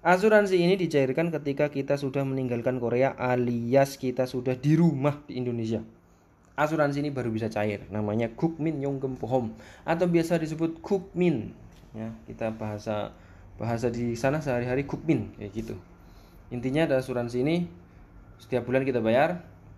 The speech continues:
perusahaan juga bayar buat kita. Nanti kita pulang, selesai kontrak di kampung halaman, duit ini cair seperti itu. Ya, prosedur-prosedur nanti di sana kamu paham lah. Oke ya, Gukmin Yonggem. Terus yang keempat, nah ini, ini Goyong Bohom,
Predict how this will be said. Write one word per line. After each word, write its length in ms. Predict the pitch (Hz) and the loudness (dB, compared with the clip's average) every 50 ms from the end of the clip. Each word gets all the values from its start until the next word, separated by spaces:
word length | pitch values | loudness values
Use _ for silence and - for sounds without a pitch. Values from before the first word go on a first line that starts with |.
| - - - - - | -20 -20 -20 -12 -10
perusahaan 240 | 123 117 131 131 123 | -6 -4 -2 -2 -2
juga 160 | 120 113 117 | -2 -4 -2
bayar 320 | 110 110 110 113 131 147 147 | 0 2 2 4 2 2 0
buat 160 | 127 113 110 | -2 -6 -6
kita. 480 | - 117 113 147 160 180 175 - - - - - - _ _ - | -6 -2 0 2 0 0 -2 -6 -14 -20 -20 -20 -20 _ _ -14
Nanti 240 | - 120 120 131 135 | -10 -6 -4 -2 -2
kita 240 | 139 135 - 131 113 | 0 0 0 0 0
pulang, 480 | 120 123 131 139 151 180 185 175 - - - | 0 0 0 0 0 0 -4 -8 -12 -14 -10
selesai 240 | - 120 110 123 113 | -10 -8 -6 -4 -4
kontrak 480 | 120 117 123 139 170 175 - - - - | -4 -2 0 0 0 -2 -4 -8 -14 -10
di 80 | 113 | -8
kampung 240 | 117 113 113 117 117 | -6 -4 -4 -4 -4
halaman, 400 | 117 113 113 123 143 156 156 143 | -4 -2 -2 -2 -4 -6 -6 -6
duit 160 | 123 117 - | -6 -4 -2
ini 160 | 113 131 135 | -4 -4 -2
cair 240 | - 110 101 110 110 - - - - - | -4 -4 -4 -4 -6 -10 -16 -20 -20 -18
seperti 400 | - 104 107 104 92 87 107 104 | -16 -14 -12 -12 -8 -8 -8 -8
itu. 160 | - - 82 - - - - - - - - - - - - - - - - | -8 -12 -16 -18 -20 -20 -20 -20 -20 -20 -20 -20 -20 -20 -20 -20 -20 -20 -8
Ya, 160 | - 107 113 | -2 -2 0
prosedur-prosedur 800 | 110 113 127 127 - 127 135 127 117 110 120 117 120 120 127 131 | 0 2 0 0 0 0 -2 -2 -2 -4 -8 -8 -6 -4 -2 -2
nanti 160 | 127 127 131 123 | -2 -4 -6 -6
di 80 | 117 | -6
sana 240 | 110 113 107 113 110 | -6 -4 -4 -4 -4
kamu 320 | 110 110 110 117 113 - | -4 -4 -4 -4 -4 -6
paham 320 | 92 95 98 101 87 62 - | -8 -8 -8 -8 -10 -10 -12
lah. 80 | - - - - - - - - - - - - - - | -16 -20 -20 -20 -20 -20 -18 -18 -18 -18 -20 -20 -12 -10
Oke 240 | 110 110 117 117 113 | -6 -2 0 2 4
ya, 320 | 120 139 160 175 170 170 - - - - - | 6 6 4 4 2 -2 -6 -14 -20 -16 -14
Gukmin 320 | 123 110 - 120 123 120 117 | -14 -12 -8 -6 -6 -4 -4
Yonggem. 400 | 113 113 113 127 151 180 180 - - - - - - - - _ | -4 -2 -2 -2 -2 -4 -6 -8 -12 -20 -20 -20 -20 -20 -2 _
Terus 400 | 196 202 226 247 247 220 220 214 | 6 8 8 8 6 4 0 2
yang 400 | 220 233 240 240 240 226 220 220 | 2 4 4 2 0 -2 -2 -2
keempat, 480 | 214 196 202 190 - 180 185 180 180 | -2 0 -2 -2 0 0 0 0 0
nah 240 | 165 165 156 143 135 | -2 -4 -2 -2 -4
ini, 400 | 127 120 117 117 131 151 151 - - - - | -4 -4 -4 -4 -4 -6 -6 -10 -14 -12 -10
ini 160 | 135 147 160 | -8 -8 -8
Goyong 400 | - - - 123 123 127 123 120 | -8 -8 -6 -4 -4 -4 -6 -6
Bohom, 320 | 113 107 110 127 127 123 | -8 -6 -6 -6 -6 -6